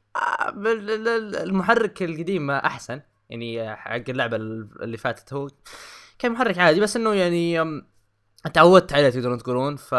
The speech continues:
لو، لو مثلًا فكروا بمحرك جديد اتوقع راح يمكن ما تعجبني اللعبه. فاتمنى تعطوني اراءكم، وش رايكم ب-، للناس اللي يحبون باتمان؟ انا من الناس اللي يموتون في باتمان، سواء كانت اللعبه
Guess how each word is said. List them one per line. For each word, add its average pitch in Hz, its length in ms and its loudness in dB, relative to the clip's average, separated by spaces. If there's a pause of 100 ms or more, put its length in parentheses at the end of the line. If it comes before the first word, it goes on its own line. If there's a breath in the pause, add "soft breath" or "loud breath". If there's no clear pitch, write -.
(1200)
لو، 143 240 0
لو 151 140 4
مثلًا 143 300 2
فكروا 135 380 2
بمحرك 120 560 -2
جديد 127 240 0
اتوقع 127 400 0
راح 117 160 0
يمكن 117 440 -6 (880 loud breath)
ما 131 100 2
تعجبني 113 360 -2
اللعبه. 107 360 -2
فاتمنى 165 920 6
تعطوني 214 260 0
اراءكم، 196 420 4
وش 139 140 -6
رايكم 196 320 -2
ب-، 127 160 -10
للناس 156 680 0
اللي 165 120 -6
يحبون 170 320 -4
باتمان؟ 165 360 0
انا 156 160 0
من 165 60 -2
الناس 170 220 -2
اللي 139 120 -4
يموتون 139 480 2
في 123 80 -4
باتمان، 117 440 -2
سواء 151 260 2
كانت 156 260 -2
اللعبه 175 340 2